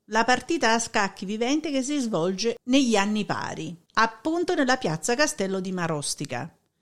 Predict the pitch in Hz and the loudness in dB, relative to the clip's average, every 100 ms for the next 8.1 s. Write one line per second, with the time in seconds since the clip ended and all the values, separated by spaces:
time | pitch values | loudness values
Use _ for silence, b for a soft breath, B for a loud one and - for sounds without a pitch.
0 | _ _ _ _ 294 - 330 - 214 175 | _ _ _ _ -4 -2 -2 2 2 2
1 | 160 175 269 269 180 160 - 208 - _ | -2 -2 -2 -2 -2 -4 -6 -8 -8 _
2 | 285 233 214 202 202 185 277 294 233 202 | 4 4 4 0 -2 0 0 2 0 -2
3 | 185 165 156 - 165 - 160 143 - 160 | -4 -4 -4 -6 -6 -8 -10 -12 -10 -10
4 | 165 110 147 - _ 214 254 247 339 370 | -10 -14 -16 -18 _ 0 0 0 4 4
5 | 311 277 233 - 202 208 - 269 330 349 | 6 4 2 0 0 -2 2 4 4 2
6 | 285 180 190 180 190 185 185 175 180 180 | 0 0 -2 -4 -2 -4 -4 -4 -4 -4
7 | 180 165 160 196 254 - 175 170 - 269 | -4 -8 -8 -6 -6 -6 -10 -10 -10 -10